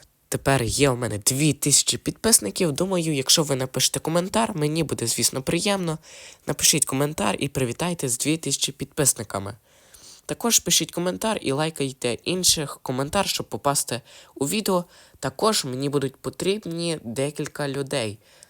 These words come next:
Для чого? Щоб відізняти один відос, а який, я вам вже далі розповім. Ось, ось буде пост, е, ви, звісно, мені там напишете у коментарі або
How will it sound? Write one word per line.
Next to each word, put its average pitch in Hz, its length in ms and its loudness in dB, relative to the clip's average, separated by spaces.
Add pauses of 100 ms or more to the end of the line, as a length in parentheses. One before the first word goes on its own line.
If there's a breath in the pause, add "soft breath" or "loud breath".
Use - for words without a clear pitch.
(840 soft breath)
Для 170 140 4
чого? 117 380 0 (500)
Щоб 254 300 0
відізняти 165 840 4 (120)
один 131 580 4 (140)
відос, 135 640 4 (460 loud breath)
а 165 80 2
який, 196 540 4
я 139 200 4
вам 160 180 4
вже 120 200 4
далі 139 260 4
розповім. 131 600 2 (800 soft breath)
Ось, - 360 8 (600)
ось 156 220 6
буде 123 220 2
пост, 214 540 2
е, 151 200 4
ви, 147 220 2
звісно, - 360 -2
мені 131 280 -2
там 110 200 -6
напишете 143 480 2
у 120 100 4
коментарі 180 680 2
або 123 340 0